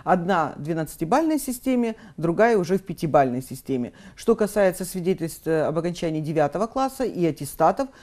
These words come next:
там будут стоять уже оценки в пятибалльной системе. Для учителей, э, и системы образования Крыма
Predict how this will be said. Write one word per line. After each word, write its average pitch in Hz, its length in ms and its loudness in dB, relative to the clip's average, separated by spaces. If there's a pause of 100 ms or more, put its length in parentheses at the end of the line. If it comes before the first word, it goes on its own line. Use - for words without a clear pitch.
(140)
там 180 160 0
будут 170 240 -2
стоять 147 380 0
уже 156 260 0
оценки 262 400 -2
в - 60 -16
пятибалльной 156 580 0
системе. - 540 -6 (380)
Для 214 140 8
учителей, 277 720 0
э, 190 440 2
и 208 180 -2
системы 208 480 2
образования 175 680 2
Крыма 269 480 -4